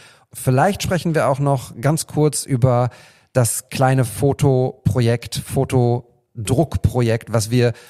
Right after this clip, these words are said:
für unseren What's the Story Podcast für die hundertste Episode vorhaben. Das ist so eine kleine Orientierung und jetzt würde ich einmal,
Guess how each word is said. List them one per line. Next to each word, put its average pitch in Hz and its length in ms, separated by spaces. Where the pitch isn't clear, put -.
für - 220
unseren 117 300
What's 131 300
the 120 220
Story 120 340
Podcast 113 540
für - 80
die 117 80
hundertste 117 460
Episode 107 500
vorhaben. 87 540
Das 175 160
ist 165 100
so 180 60
eine 156 120
kleine 151 320
Orientierung 151 800
und 143 460
jetzt - 460
würde 139 340
ich - 200
einmal, 131 720